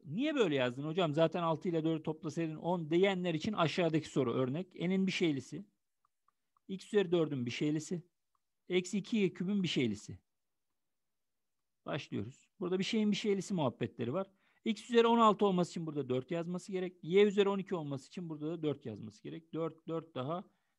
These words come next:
N o zaman ne yapacak? Sekiz yapacak. Ha, terim sayısı.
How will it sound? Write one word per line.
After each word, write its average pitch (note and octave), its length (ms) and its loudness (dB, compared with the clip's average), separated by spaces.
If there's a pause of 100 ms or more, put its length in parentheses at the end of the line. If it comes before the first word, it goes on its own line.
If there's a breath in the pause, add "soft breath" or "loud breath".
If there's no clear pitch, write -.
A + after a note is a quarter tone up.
(120)
N D3 260 -4
o C#3 60 -2
zaman D3 320 -4
ne D3+ 60 -4
yapacak? D3 380 -6 (800)
Sekiz A2 400 -6
yapacak. - 320 -16 (1500 soft breath)
Ha, F#3+ 140 2
terim A3+ 240 8
sayısı. G#3 460 2